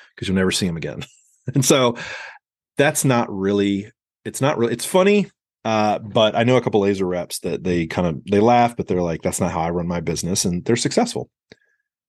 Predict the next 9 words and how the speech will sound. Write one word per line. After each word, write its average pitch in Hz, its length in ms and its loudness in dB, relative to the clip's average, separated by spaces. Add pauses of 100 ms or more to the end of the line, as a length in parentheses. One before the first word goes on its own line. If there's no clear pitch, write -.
(680)
And 98 680 0
that's 120 240 2
not 151 240 4
really 110 240 4
how 87 240 -2
it's - 140 -6
supposed - 380 -6
to - 60 -12
be, - 300 -10